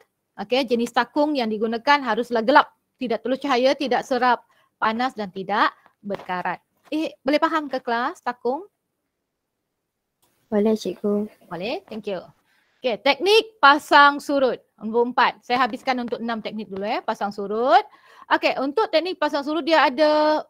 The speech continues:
Speaker 1: masa. Dia sama macam, ah, konsep washing machine. Ha. Okey?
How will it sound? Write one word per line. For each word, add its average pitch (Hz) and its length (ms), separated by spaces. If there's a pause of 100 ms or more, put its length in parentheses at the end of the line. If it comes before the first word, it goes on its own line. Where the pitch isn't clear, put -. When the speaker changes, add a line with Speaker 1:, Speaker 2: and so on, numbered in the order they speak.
Speaker 1:
masa. 269 560 (160)
Dia 381 240
sama 359 240
macam, 339 400 (240)
ah, 262 80
konsep 302 560
washing 294 240
machine. 285 400 (1400)
Ha. 214 240 (720)
Okey? 339 160